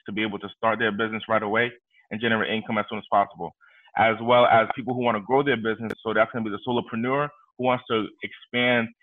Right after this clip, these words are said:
and reach more people through their marketing, and then scale their business is gonna be the people who are currently in a place where they may be generating income, have a couple employees,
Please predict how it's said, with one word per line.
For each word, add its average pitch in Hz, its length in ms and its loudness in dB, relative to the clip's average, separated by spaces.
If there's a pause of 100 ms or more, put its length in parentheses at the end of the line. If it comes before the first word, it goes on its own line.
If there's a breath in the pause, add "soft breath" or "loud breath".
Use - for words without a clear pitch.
(160)
and 110 280 0
reach 131 260 0
more 110 140 -2
people 113 240 -8
through 110 160 -6
their 101 100 -2
marketing, 147 480 0 (280)
and 120 100 0
then 117 140 0
scale 135 220 2
their 120 100 0
business 110 400 -2
is 104 80 -12
gonna 110 140 -2
be 107 100 -2
the 104 100 0
people 120 540 -2 (260 loud breath)
who 127 80 2
are 120 220 6
currently 160 220 2
in 135 80 -2
a 117 40 0
place 123 280 -2
where 117 120 -2
they 113 140 0
may 120 260 0 (520 loud breath)
be 127 100 0
generating 127 400 2
income, 139 260 -2
have 123 160 2
a 110 60 -2
couple 123 260 0
employees, 135 420 0